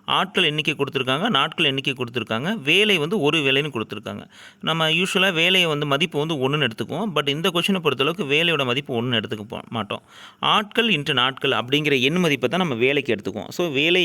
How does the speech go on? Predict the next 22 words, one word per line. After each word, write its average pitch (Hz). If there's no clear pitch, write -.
equal 120
to 339
ஆட்கள் 165
into 127
நாட்கள்னு 117
எடுத்துக்குவோம். 110
இப்ப 170
முதல் 202
பார்ட்ல 139
வந்து 139
பாத்தீங்கன்னா, 139
நாற்பத்தைந்து 160
ஆட்கள் 151
வந்து 143
ப-, 135
பதினாறு 165
நாள் 160
செஞ்சிருக்காங்க. 107
So, 180
நாற்பத்தஞ்சு 151
into 123
பதினாறு. 107